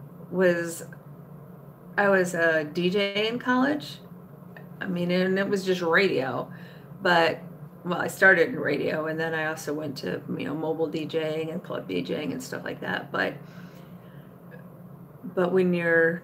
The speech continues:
doing radio, I mean, for the most part, it, um, it's kind of like recording a video to me because I speak a little bit, and then, then,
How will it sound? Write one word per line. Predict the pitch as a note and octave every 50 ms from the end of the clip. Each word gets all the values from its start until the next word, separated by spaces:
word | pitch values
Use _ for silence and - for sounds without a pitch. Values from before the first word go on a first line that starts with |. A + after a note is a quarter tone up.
| - -
doing | F#3+ F3+ F3 E3
radio, | D#3+ F#3 G3 F#3+ F3+ E3 D#3+ D#3 D#3+ E3
I | F3
mean, | E3 D#3+ D#3
for | - - E3+
the | E3
most | E3 E3 E3 E3 E3 - -
part, | E3 E3 E3 D#3+ - - - - - - - - - - - - - - - - - - - - - - - - - - - - - - - - -
it, | - F3 E3+ - - - - - -
um, | D#3+ E3 D#3+ - - - - - - -
it's | - F#3+ -
kind | - - G#3+ G#3+ G#3
of | G3 F3+
like | F#3 F3 F3 F3 -
recording | E3 E3+ - - F3 E3+ E3+ F3 F#3+ G3
a | F#3+
video | F#3 G3 G3 F#3+ G3+ G3 G3 G3 F#3+
to | F#3 - - G3+
me | F#3+ F3+ F3 E3+ F3 G3 A3+ C#4 - - - - - - - - - - - - - - -
because | - F3 F3 - F3 E3 E3 D#3+ D#3+ D#3+ E3 -
I | - - D#3 - - - - - - - - - - -
speak | - - - - - - F#3 F#3 F#3
a | G#3+ G3+
little | G#3 A3 A#3 A3+
bit, | A3+ A3+ B3 B3+ B3+ C4 C4 - - - - - - - - - - - - - -
and | - E3+ E3 E3
then, | E3 E3 E3 E3 D#3+ D#3+ D#3+ E3 E3+ - - - - - -
then, | - F3+ G3+ G#3 G3+ - - - -